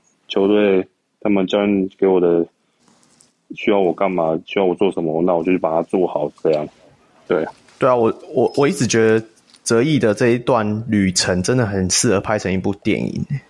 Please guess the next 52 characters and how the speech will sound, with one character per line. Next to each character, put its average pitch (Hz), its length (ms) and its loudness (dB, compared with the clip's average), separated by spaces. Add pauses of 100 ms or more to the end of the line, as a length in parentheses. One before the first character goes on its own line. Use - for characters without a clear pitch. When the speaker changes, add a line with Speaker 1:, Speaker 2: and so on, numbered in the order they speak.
Speaker 2:
以 104 140 2
后 139 80 4
如 143 80 2
果 127 80 4
阿 131 160 2
森 127 200 0
有 104 140 2
钱 95 220 -2
的 98 80 0
话， 107 100 0
可 95 100 -4
能 90 80 0
要 92 80 0
赞 101 220 -2
助 98 160 -2
他 92 160 0
拍 92 220 -2
一 92 40 -2
部 95 200 -4
那 95 80 0
种 107 240 0
励 110 120 2
志 95 200 -2
电 90 180 -2
影， 87 200 -6
一 104 80 -4
定 110 120 0
很 95 120 -4
适 - 300 0
合。 - 220 -4 (360)
<laughs> - 400 -16
因 143 40 2
为 151 60 2
你 139 80 2
看 151 180 2
哦， 123 220 2
从， 120 280 -2 (680)
从 127 300 -2
大 135 200 2
学 107 240 0
事 104 220 0
件， 104 340 0 (240)
然 104 140 -2
后 110 80 0
一 139 40 0
直 123 140 0
到 110 420 0 (280)
S 131 280 -2
B 123 200 2
L 95 140 2
落 98 260 2
选， - 340 -4